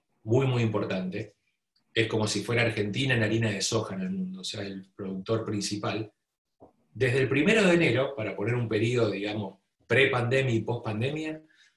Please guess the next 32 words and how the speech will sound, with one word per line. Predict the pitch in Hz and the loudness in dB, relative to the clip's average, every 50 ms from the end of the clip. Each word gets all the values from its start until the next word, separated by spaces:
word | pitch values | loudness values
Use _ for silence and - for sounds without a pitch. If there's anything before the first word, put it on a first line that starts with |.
| _ _ _ _ _ _ _ | _ _ _ _ _ _ _
bajó | - 113 110 - - | -4 -2 -2 2 2
un | 151 143 | 2 2
dieciocho | 135 120 - 151 147 - 139 | 2 2 2 2 2 0 0
por | 117 113 104 | -2 -2 -2
ciento | - 135 113 110 110 | 0 -2 0 0 0
de | 104 98 | -2 -2
precio. | 92 92 90 - - - - _ _ _ _ _ _ _ _ _ _ _ _ _ _ _ - | -2 -4 -6 -6 -8 -10 -12 _ _ _ _ _ _ _ _ _ _ _ _ _ _ _ -10
¿Ok? | 113 110 - | -10 -8 -6
¿Y | 147 151 - - - 139 170 190 | -4 -4 -4 -4 -2 2 2 4
eso | 190 - 190 - | 4 2 2 2
por | 151 143 135 - | 2 2 0 2
qué? | - 190 | 2 0
Y | 208 190 175 180 170 | 2 2 2 2 2
porque | 156 131 113 113 113 | 2 2 -2 -2 0
el | 113 113 | 0 2
real | 123 147 170 180 180 | 2 4 4 2 2
se | - 139 127 | 2 0 -2
depreció | 117 113 110 110 - 135 | 0 0 -2 0 -2 -2
un | 131 127 | -4 -4
cuarenta | 123 123 120 117 113 113 | -6 -6 -4 -4 -6 -6
por | 113 110 | -4 -6
ciento. | - - - 107 95 92 - 101 | -4 -2 -2 -2 -2 -4 -6 -8
Entonces, | 107 120 131 - 143 135 | -6 -4 -4 -2 0 0
a | 127 | 0
pesar | 123 123 120 - 190 190 | 0 0 2 2 2 2
de | 180 170 160 | 2 2 2
que | 147 | 2
el | 131 135 | 2 2
dólar | 151 151 143 127 120 | 4 2 2 0 -2
esté | - 131 | -4 -6
más | 120 120 120 120 | -6 -6 -6 -2
débil, | 117 107 95 95 101 113 - | -2 -2 -2 -2 -6 -10 -10